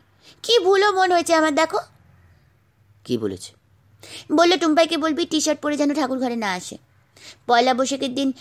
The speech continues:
Speaker 1: দক্ষিণাপন থেকে আমি যে পাঞ্জাবিটা এনে দিয়েছি, সেটা পরে যেন নিচে নামে। আর বলবি বাড়ি ভর্তি কুটুম, গলায় সোনার চেন আর চার পাঁচটা আংটি যেন গলিয়ে নেয়। বাবা কিন্তু বাড়িতে আছে।"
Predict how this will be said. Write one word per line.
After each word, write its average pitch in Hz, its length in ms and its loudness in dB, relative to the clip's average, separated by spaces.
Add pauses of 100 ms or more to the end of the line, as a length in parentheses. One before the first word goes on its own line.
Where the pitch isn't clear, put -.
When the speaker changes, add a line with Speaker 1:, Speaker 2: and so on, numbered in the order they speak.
(140)
Speaker 1:
দক্ষিণাপন 262 500 0
থেকে 269 180 -4
আমি 269 120 0
যে 277 80 -4
পাঞ্জাবিটা 247 480 -4
এনে 269 120 -2
দিয়েছি, 285 340 -4 (180)
সেটা 277 240 0
পরে 240 160 2
যেন 214 200 -4
নিচে 202 260 -10
নামে। 196 200 -14 (300)
আর 269 140 0
বলবি 277 300 0
বাড়ি 311 220 2
ভর্তি 320 240 -2
কুটুম, 285 460 -4 (380)
গলায় 277 260 2
সোনার 277 340 -2
চেন 311 240 -4 (220)
আর 254 120 -2
চার 247 200 0
পাঁচটা 254 320 -2
আংটি 233 220 -4
যেন 247 180 -4
গলিয়ে 247 260 0
নেয়। 202 160 -10 (500)
বাবা 277 260 2
কিন্তু 285 220 -2
বাড়িতে 269 300 0
আছে।" 220 280 -6